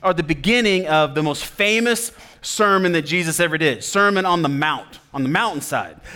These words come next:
Now, I imagine in the audience all kinds of people, from the most devoted to the skeptic.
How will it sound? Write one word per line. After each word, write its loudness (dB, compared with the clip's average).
Now, 2
I 2
imagine 0
in 0
the -2
audience 2
all 2
kinds -6
of -14
people, -10
from -4
the 2
most 0
devoted 0
to -2
the -6
skeptic. -6